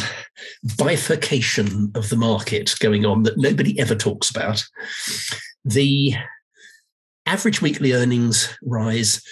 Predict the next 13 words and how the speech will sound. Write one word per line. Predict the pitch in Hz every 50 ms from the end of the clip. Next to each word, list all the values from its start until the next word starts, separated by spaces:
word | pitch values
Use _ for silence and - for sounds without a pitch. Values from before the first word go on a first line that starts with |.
| - - - - - _ _ -
in | 131 117 107
the | 104
private | 104 - - 196 208 202 - -
sector | - - 117 - - - - 107 110 143 - - - _ _ _ _ _ _ _ _ _ _ - - - - - _ _ _ -
was | 110 104 -
six | - - 220 208 - -
percent. | - 117 - - 90 - 139 - - - - - _ _ _ _ _ _ _ _ - - - - - - _ _ _ -
Public | - 208 208 214 - -
sector, | - - - - - - 131
it's | - - -
one | 110 107 107
point | 104 - 104 101 104
nine. | 110 104 104 92 95